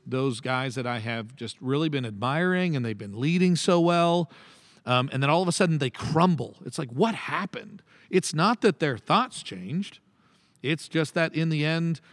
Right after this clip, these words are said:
what kind of caught up with them was what either, that what their heart wanted or what they couldn't let go of, or in the end, they're kind of admitting what that girl's admitting to Keller. Like, "I know that Jesus loves me, I really, really do,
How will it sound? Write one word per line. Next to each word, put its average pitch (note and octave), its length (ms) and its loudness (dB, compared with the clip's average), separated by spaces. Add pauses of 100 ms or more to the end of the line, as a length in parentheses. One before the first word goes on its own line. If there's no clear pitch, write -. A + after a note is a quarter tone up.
(140)
what - 240 -4
kind D3+ 240 -2
of A#2+ 80 -10
caught D3 240 0
up F#3+ 240 2
with F3+ 140 0
them A2 420 -8
was B2 480 -2 (140)
what B2+ 260 -6
either, B2 380 0 (480)
that C#3 240 -8
what C3 100 -2
their B2 140 0
heart C#3 340 0
wanted B2+ 640 -4 (540)
or B2+ 340 0
what B2 200 -6
they C3 100 -2
couldn't C3+ 340 -2
let B2+ 240 -6
go B2+ 260 0
of, A3+ 320 -4
or B2 360 -2
in C3 180 -4
the B2+ 140 -4
end, D3 160 -2
they're C#3 120 -4
kind F3 200 -2
of D3 60 -2
admitting D3 360 -2
what C3+ 140 -4
that B2+ 120 -4
girl's C#3+ 340 -2
admitting B2 400 -4
to A2 140 -8
Keller. C3 500 -2 (400)
Like, C#3 180 -2
"I D3 120 0
know E3 340 2
that E3 140 -2
Jesus C3+ 380 -2
loves D3 280 0
me, A2 200 -2
I A2 40 -6
really, C#3 300 -2
really B2 260 0
do, B2 360 0